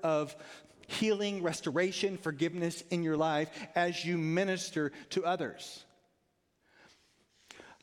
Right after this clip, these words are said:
I used to play tennis back in the day, and part of playing tennis is I, on the side, I was, uh, doing some, some coaching and private lessons. And I just wanna tell you, I am a terrible tennis teacher.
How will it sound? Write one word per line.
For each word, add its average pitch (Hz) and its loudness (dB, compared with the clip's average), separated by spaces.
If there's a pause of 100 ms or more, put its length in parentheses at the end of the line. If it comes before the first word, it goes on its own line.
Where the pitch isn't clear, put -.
(200)
I 165 6
used 170 -2
to - -6
play 185 2
tennis 165 0
back 147 0
in 151 0
the 143 0
day, 139 2
and 135 -2
part 156 0
of 143 0
playing 139 0
tennis 139 -2
is 131 -2
I, 120 2
on 127 0
the 117 -2
side, 127 0
I 117 4
was, 113 0
uh, 107 -2
doing 131 0
some, 104 -8 (240)
some 113 -8
coaching 151 -2
and 117 -4
private 123 -2
lessons. 135 -2
And 143 2
I 151 4
just - -6
wanna 143 -4
tell 139 0
you, 117 0 (260)
I 139 0
am 147 0
a 127 -2 (100)
terrible 143 -2 (460)
tennis 131 -4 (380)
teacher. 85 -6